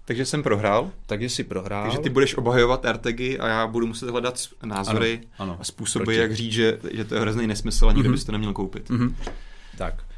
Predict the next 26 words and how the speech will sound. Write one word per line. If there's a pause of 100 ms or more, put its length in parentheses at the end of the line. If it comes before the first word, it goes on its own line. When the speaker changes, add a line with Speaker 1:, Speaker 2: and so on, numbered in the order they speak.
(120)
Speaker 2:
A
aby
to
bylo
ještě
všechno
jako
dramatičtější,
tak
tady
máme
ještě
červené
osvětlení,
abyste
viděli,
že
Honza
je
ten
špatný.
<laughs>
Speaker 1:
Ah.
Speaker 2:
Ten
ďáblův
advokát.